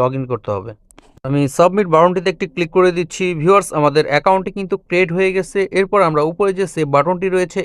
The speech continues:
এখানে একটি ক্লিক করে দিব। এরপর এখনই ডিপোজিট করুন অপশনটিতে একটি ক্লিক করে দিব। এখান থেকে ডান পাশে মাই অ্যাকাউন্টে চলে যাব, তারপর চলে যাব ব্যক্তিগত তথ্যতে। এখানে নাম, জন্মদিন, এইগুলো হচ্ছে আপনারা অ্যাড করে সেভ করে নেবেন। এরপর ফোন নাম্বার ভেরিফাইড করে নেবেন এবং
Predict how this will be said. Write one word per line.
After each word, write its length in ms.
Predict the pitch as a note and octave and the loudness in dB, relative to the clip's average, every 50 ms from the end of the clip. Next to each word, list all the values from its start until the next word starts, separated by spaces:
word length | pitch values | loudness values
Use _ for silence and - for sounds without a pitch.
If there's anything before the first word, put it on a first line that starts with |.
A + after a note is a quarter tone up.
| - | -4
এখানে 180 | E3 F#3 G3+ G3 F#3+ | -4 -4 -4 -4 -4
একটি 120 | - - - - | -6 -10 -16 -16
ক্লিক 160 | - F3 E3 - F#3 | -16 -16 -6 -2 0
করে 120 | F#3 F#3 F3 | 0 0 0
দিব। 120 | F3+ F#3 F3 F#3 - - F#3 | -2 -2 -2 -4 -2 0 -2
এরপর 240 | F#3+ F#3+ - G3+ G3 - - - D3+ | -2 0 0 -2 -4 -4 -4 -4 -4
এখনই 260 | D#3 - G#3+ G#3+ G#3 F3+ | -4 -2 -4 -4 -4 -4
ডিপোজিট 280 | F#3+ F3 F#3 F#3+ F#3+ F3+ - | -6 -6 -4 -4 -4 -4 -2
করুন 160 | F3 F3 E3+ D#3 D#3+ | -4 -2 -2 -2 -2
অপশনটিতে 360 | D#3+ - F3 D#3+ D#3+ E3 E3 F3 | -2 -4 -6 -8 -8 -10 -12 -14
একটি 140 | E3+ _ G3 F#3+ - - | -10 _ -12 -12 -10 -12
ক্লিক 160 | D3+ C#3 C#3 - | -12 -12 -10 -8
করে 120 | B2 A#2 A2 G2+ | -8 -8 -8 -8
দিব। 100 | G2 G2 C#3+ - _ _ _ - - _ _ - | -10 -14 -16 -20 _ _ _ -20 -20 _ _ -6
এখান 180 | F3 G3 A3 A3+ G3+ A#3+ | -2 0 0 0 0 -2
থেকে 140 | A3+ G#3+ G#3+ D#3 | -2 0 0 0
ডান 120 | D#3 D3+ D#3 D3+ | 0 0 0 -2
পাশে 180 | D#3 D3 - E3 D3+ D3 | -4 -2 -2 -4 -2 0
মাই 140 | D#3+ F#3 G#3+ A3 | 0 0 2 2
অ্যাকাউন্টে 400 | G#3+ G#3 G#3 A3 G#3+ G#3 F#3+ G#3+ G#3 - | 0 0 0 -2 -2 -2 -4 -6 -4 -2
চলে 160 | G#3+ G#3+ G#3 G3+ | -2 -2 -2 -2
যাব, 120 | G3+ G3+ G3 G3+ F#3 - | -4 -4 -4 -6 -4 -2
তারপর 260 | A3+ A#3 G#3+ - A#3 A3+ A3 - | -2 -4 0 0 -2 -2 0 -2
চলে 160 | F#3+ F3+ F3 E3 | -2 0 0 0
যাব 100 | D#3+ D#3 D#3 D3+ D3 | 0 0 -2 -2 -4
ব্যক্তিগত 420 | F3+ F3 _ - - F#3+ G#3+ G#3+ A#3 A#3 A3+ - | -6 -6 _ -8 -4 -4 -4 -2 -4 -6 -2 0
তথ্যতে। 460 | F3+ D#3+ - - - C#3 - - G2 - _ _ _ _ _ _ _ _ _ _ _ _ - F#3+ | 0 0 0 -2 -6 -8 -8 -8 -14 -20 _ _ _ _ _ _ _ _ _ _ _ _ -4 -4
এখানে 260 | F3 - G3 G#3+ G#3+ G#3+ G#3 F3 D#3 D3+ | -2 0 0 0 2 2 2 4 4 4
নাম, 260 | D3 D3+ D#3 D#3 D#3 D#3 D3+ C#3 | 6 6 6 4 4 2 2 2
জন্মদিন, 460 | F3 G3 G#3 G#3 G#3+ G3 G#3+ G#3+ G#3+ - - D#3 | 2 2 2 -2 -2 -2 -2 -4 -6 -6 -6 -6
এইগুলো 240 | D#3 D#3 D#3+ F#3+ G3 F#3+ | -6 -4 -2 -2 0 0
হচ্ছে 160 | G3+ E3 - G3 F#3+ | -2 -2 -2 -2 -2
আপনারা 200 | F3 G3 G3 F3+ | 0 2 2 2
অ্যাড 140 | D#3 D3 C3+ - - | 2 2 0 0 -2
করে 120 | C#3+ C#3+ C#3 - | -2 -2 -2 -2
সেভ 140 | - F#3 F3 - G#3+ | -2 -4 -2 2 2
করে 140 | G3+ G3+ G3+ G3 | 2 2 2 0
নেবেন। 200 | G3+ G3 G#3 G3+ - D3+ | -2 -2 -4 -4 -2 -2
এরপর 200 | D3+ C3+ - D3 C#3 C3+ | -2 0 0 -2 -4 -2
ফোন 140 | - F3+ F#3+ F#3+ F#3+ | -2 -2 0 2 2
নাম্বার 220 | G3 F#3+ F#3 G3 F#3 D3+ | 2 2 2 2 2 2
ভেরিফাইড 340 | E3+ F#3 F3+ F3 F#3+ F#3+ E3+ - | 0 -2 -2 -2 -2 -2 -2 0
করে 140 | G3+ F#3+ F#3+ F#3+ | 0 0 0 0
নেবেন 220 | F#3+ F#3 F3+ F#3+ F3 - | -2 -4 -4 -6 -4 -4
এবং 140 | C#3+ C#3 C#3+ | -4 -4 -6